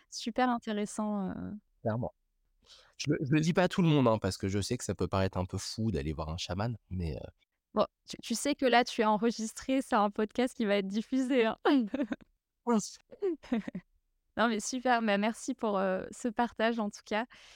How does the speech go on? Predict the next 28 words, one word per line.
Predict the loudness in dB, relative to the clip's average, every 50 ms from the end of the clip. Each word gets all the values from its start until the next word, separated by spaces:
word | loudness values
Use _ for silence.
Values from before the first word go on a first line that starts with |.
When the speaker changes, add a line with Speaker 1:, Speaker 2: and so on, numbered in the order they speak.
| -20 -20 _ _ _ _ 0
Speaker 1:
Et, | 2 4 6
hem, | 6 6 4 4 2 0 -2 -2 -2 -2 -4 -4 -6 -6 -8 -10 -14 _ _ _ _ _ _ _ _ _ _ _ _ _ _ _ _ _ _
et | -4 -4
du | -4 -4
coup, | -2 0
j'avais | 2 4 4 4
une | 2 0
petite | -4 -6 -6 -6
question | -6 -6 -4 -4 -2 0 2 2 2
aussi | 0 -2 -4 -6 -6 -4
par | -2 -2 -2 0
rapport | -2 -2 -2 0 0 0 0
à, | -2 -2 -4 -6 -8 -12 _ _
donc | -4 -4 -4 -4
c'est | -6 -4 0 0
Méditation | 2 2 0 -2 -2 0 0 0 0 0 -2 -2 -2
Secret, | -2 -2 -2 -4 -4 -2 -2 -2 -2 -4 _ _ -10
le, | -6 -4 -2 -2 0 0 0 -2
le | -2 -2 -2 -2
nom | -2 0 0 0 0 0
de | 0 -2 -4 -4 -4 -4 -4 -4 -4 -6 -6 -8 -8 -6
ton | -4 -2 -2
bi-, | -2 -4 -8
side | -10 -4 -2 0 0 0 -2 -4
business, | -6 -4 -2 0 0 0 -2 -2 -2
on | -2 2
va | 2 2 2
dire. | 2 0 0 0 0 -2